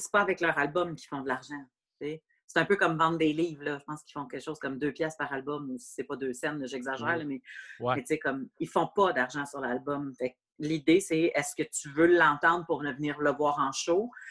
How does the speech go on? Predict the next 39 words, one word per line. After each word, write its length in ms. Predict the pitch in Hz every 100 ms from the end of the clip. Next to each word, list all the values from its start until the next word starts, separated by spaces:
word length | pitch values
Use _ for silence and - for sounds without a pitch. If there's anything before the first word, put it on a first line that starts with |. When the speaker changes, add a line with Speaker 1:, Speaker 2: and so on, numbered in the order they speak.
| - -
Speaker 1:
Et 100 | 151
là, 160 | 156
t'achètes 400 | 156 139 - 151
le 100 | 143
billet, 600 | 127 131 143 156 185 214 214 - _ -
t'achètes 420 | 139 - 156 - -
après 300 | 147 - 135
ça 360 | - 147 143 147
le, 220 | 147 135
le, 320 | 135 131 135
le 160 | 135 131
t-shirt 800 | - 135 - 165 165 190 208 214
ou 120 | 147
le 200 | 135 131
poster 680 | 123 135 131 - 202 208 208
ou 200 | 139 127
peu 80 | 151
importe 340 | 135 - - -
quoi, 260 | 196 196 202
mais 140 | 147
tu 180 | - 170
sais, 40 | 165
comme, 260 | - 277 - _ _ _ _
leur 320 | 156 175 196
argent 280 | 160 156 185
est 180 | 175 160
en 120 | 147 -
tournée, 320 | 156 147 180
leur 140 | 175
argent 500 | 165 156 147 147 180 196 -
est 280 | 170 196 - _ _ _
que 60 | 143
si 380 | - - - 247
leur 220 | 196 170
album 680 | 147 147 170 180 180 170 156 _ _
pogne 340 | - 185 196 175
puis 100 | -
il 140 | 151 127
tourne, 480 | - 170 185 202